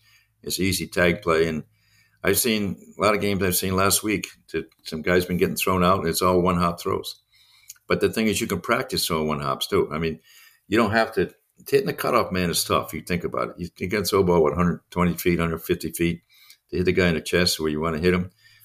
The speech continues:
But if you throw one hop to the base, might be a hundred sixty feet away, or I don't know what the, you know, distance is, but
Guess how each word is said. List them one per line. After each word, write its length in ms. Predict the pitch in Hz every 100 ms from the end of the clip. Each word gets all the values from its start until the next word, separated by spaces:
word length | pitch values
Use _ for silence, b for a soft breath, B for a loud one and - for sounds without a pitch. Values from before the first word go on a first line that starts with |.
| b -
But 120 | 87
if 60 |
you 100 | 120
throw 260 | 120 123 104
one 200 | 101 95
hop 300 | 98 110 -
to 60 | 92
the 80 | 78
base, 580 | 101 101 85 - - _ _ _ _ _ -
might 140 | 87
be 80 | 90
a 40 | 85
hundred 200 | 90 82
sixty 400 | - 87 - 82
feet 240 | - 90
away, 280 | 82 82 87
or 220 | 82 76 -
I 40 | 87
don't 100 | 87
know 60 |
what 160 | 80 80
the, 140 | 78 -
you 120 | -
know, 140 | 80 -
distance 380 | - 98 - -
is, 160 | 78 73
but 180 | 82